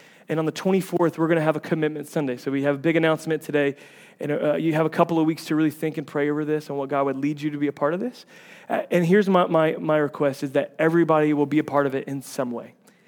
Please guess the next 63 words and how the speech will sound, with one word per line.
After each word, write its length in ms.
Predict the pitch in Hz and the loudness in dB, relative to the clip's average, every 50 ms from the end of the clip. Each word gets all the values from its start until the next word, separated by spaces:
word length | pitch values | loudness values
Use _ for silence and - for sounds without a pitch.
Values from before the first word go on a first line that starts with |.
| _ _ - - _ _ - | _ _ -20 -20 _ _ -6
If 160 | - 180 147 - | -4 -2 0 2
it's 240 | 160 156 156 - - - | 0 0 -2 -6 -14 -12
ten 260 | - - - 185 190 196 | -8 -2 0 2 4 6
dollars 420 | 196 175 170 185 214 262 269 214 | 6 6 8 6 6 4 2 0
is 140 | 185 165 156 | -2 -2 0
what 100 | 160 160 | -2 -2
you 120 | 180 170 | -2 -2
can 120 | - 190 180 | 0 0 0
afford 420 | 175 180 - 170 165 175 196 214 | 0 -2 -2 0 2 4 4 2
and 220 | 208 - 165 156 | 2 0 0 2
what 220 | 160 165 160 160 - | 2 0 0 2 0
your 80 | 170 | 0
faith 400 | 156 - - - 156 160 170 - | 0 0 -2 0 0 0 0 0
level 320 | 175 165 160 160 180 185 - | 0 0 2 2 2 0 2
is 240 | 185 165 170 160 151 | 2 0 0 0 2
right 200 | 143 143 165 190 | 0 0 0 0
now 340 | 170 143 139 151 180 185 - - - - - - - - | 0 0 2 2 0 0 -4 -12 -20 -20 -20 -16 -6 0
over 220 | 165 160 151 151 | 0 2 2 0
six 320 | 139 - - 180 165 - - | -2 -2 -6 -6 -6 -4 -2
months, 420 | 156 147 170 190 - - - - _ _ - _ _ | 0 0 0 0 -4 -8 -16 -20 _ _ -20 _ _
between 260 | - - 156 147 143 | -12 -6 -6 -4 -2
when 120 | 143 151 | -2 -2
we, 100 | 156 151 | -2 -2
right 220 | 156 - 151 156 160 | 0 0 0 0 2
now 300 | 156 147 151 165 190 - | 2 2 4 2 2 0
and 200 | - 151 147 147 | 0 -2 -2 0
when 100 | 151 151 | 0 -2
we 140 | 147 147 | -2 -4
do 160 | - 143 143 156 | -4 -2 0 0
that, 100 | 160 135 | 0 0
if 120 | 139 156 | 0 -4
it's 160 | 156 151 - | -4 -6 -6
ten 180 | - - 175 175 | -4 -2 -2 0
dollars 320 | 165 160 156 165 165 156 | 2 2 2 2 2 0
a 40 | 165 | 0
month 260 | 151 151 156 156 - | 0 -2 -2 -2 -4
and 120 | 151 139 131 | -8 -8 -8
sixty 380 | - - 175 160 - - 170 | -8 -6 -6 -6 -4 -4 -2
dollars 380 | 151 151 143 147 156 156 147 175 | 0 2 4 4 4 2 0 0
is 180 | - 147 135 | -4 -4 -2
your 220 | 135 143 139 - - - | -2 -2 -2 -2 -2 0
all 280 | 147 151 156 165 160 | 2 4 4 4 2
in, 200 | 151 147 147 143 143 - - - - - - | 0 0 -2 -4 -6 -10 -20 -20 -20 -10 -4
"I'm 260 | - 151 151 147 135 | 0 0 2 2 2
bought 280 | 123 151 143 147 156 | 2 4 4 6 4
into 260 | 156 151 151 143 - 147 | 4 2 0 -2 -4 -6
this 160 | 135 131 123 | -6 -6 -6
vision 420 | 123 131 147 143 135 151 143 143 | -4 -2 -2 0 0 0 -2 -2
and 140 | 131 139 139 | -4 -2 -2
I 60 | 135 | 0
wanna 220 | 143 147 143 139 135 | 0 0 -2 -4 -6
see 320 | - - 147 139 135 131 - - - - - | -6 -4 -4 -2 -4 -4 -8 -16 -20 -12 -6
an 100 | - 156 | -4 -4
impact 340 | 147 143 - 139 139 131 - | -4 -4 -4 -6 -6 -6 -6
in 60 | 135 | -6
the 60 | 135 | -6
next 140 | 127 123 - | -8 -8 -10
generation," 420 | - - 127 143 143 - 139 135 | -10 -8 -8 -8 -8 -8 -10 -8
then 140 | 135 131 135 | -8 -8 -8
praise 260 | 135 - 143 135 135 | -8 -6 -8 -8 -8
God, 220 | - 147 131 131 - | -8 -12 -12 -12 -12
do 140 | - - 143 | -8 -8 -8
that. 240 | 143 135 135 - | -8 -8 -10 -12